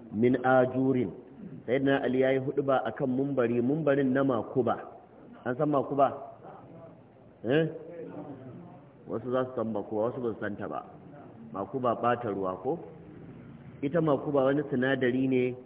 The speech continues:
da ake haɗa shi da ƙasa a yi gini da shi. A gidajen sarauta za ka ga gini, bangon an yi masa zane da hannu, kuma bangon na wata iriyar ƙasa baƙa-baƙa, ko ruwan kalar dabino ko kalar zuma.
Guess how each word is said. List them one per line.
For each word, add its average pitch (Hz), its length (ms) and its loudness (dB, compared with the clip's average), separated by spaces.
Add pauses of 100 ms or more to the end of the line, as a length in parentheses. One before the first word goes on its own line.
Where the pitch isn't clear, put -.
(440)
da 104 140 -2
ake 123 320 -2
haɗa 117 420 -2
shi 131 80 -4
da 110 120 -2
ƙasa 123 420 -4
a 113 60 -2
yi 101 160 0
gini 120 260 0
da 92 80 -2
shi. - 240 -8
A 104 80 -6
gidajen 127 480 -2
sarauta 123 420 -4
za 123 140 -2
ka 135 120 -6
ga 117 120 -2
gini, 127 320 0 (340)
bangon 139 460 4
an 131 180 0
yi 131 60 -4
masa 135 280 -4
zane 110 380 2
da 117 100 0
hannu, 120 360 0 (280)
kuma 127 240 0
bangon 135 420 0
na 123 80 2
wata 127 220 0
iriyar 120 360 2
ƙasa 117 360 -2
baƙa-baƙa, 131 540 4 (600)
ko 131 100 2 (140)
ruwan 139 240 6
kalar 147 280 4 (180)
dabino 135 580 4
ko 143 160 4
kalar 147 400 4 (340)
zuma. 151 340 8